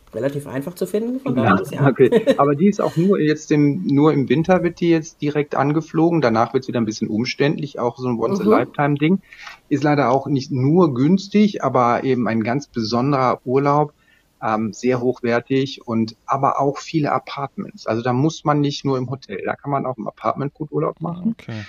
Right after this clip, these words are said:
Speaker 2: Ähm, das ist auch mit der Condor jetzt wieder dabei. Und, ähm, Jamaika ist auch definitiv, wird immer gerne mal vergessen, aber Jamaika, One Love.
Speaker 3: Oh,
Speaker 2: Und wenn das
Speaker 3: möchte
Speaker 2: Ding
Speaker 3: ich
Speaker 2: so
Speaker 3: unbedingt mal hin,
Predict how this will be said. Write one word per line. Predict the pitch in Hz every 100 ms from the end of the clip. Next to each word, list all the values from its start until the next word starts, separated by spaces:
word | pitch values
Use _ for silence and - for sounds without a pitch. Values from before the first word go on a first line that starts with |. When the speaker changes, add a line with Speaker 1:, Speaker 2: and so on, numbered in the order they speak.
| - _ -
Speaker 2:
Ähm, | 139 131 135 131 -
das | - 123 -
ist | 147
auch | 117 147
mit | 160 156
der |
Condor | 143 151 156 151
jetzt | 147 -
wieder | 147 143
dabei. | 131 127 120 135 160 180 _ _ _ _
Und, | 135 131 131 123
ähm, | 120 123 123 123 _
Jamaika | 139 110 117 107 104 127 113 95
ist | - - 113 -
auch | 123
definitiv, | 113 110 107 101 95 107 101
wird | 143 143
immer | 143
gerne | 123 131
mal | 127 113 107
vergessen, | 107 101 113 135 156
aber | 120 101
Jamaika, | 104 98 92 98 - 135 147 160 _ _ _ -
One | 104 110 107 107
Love. | 107 104 120 147 - 113
Speaker 3:
Oh, | 110 110
Speaker 2:
Und | 110 104 - -
wenn | 110 110
das | 107
Speaker 3:
möchte | 131 127
Speaker 2:
Ding | 143
Speaker 3:
ich | 123
Speaker 2:
so | 135
Speaker 3:
unbedingt | 165 151 147 135
mal | 135
hin, | 131 131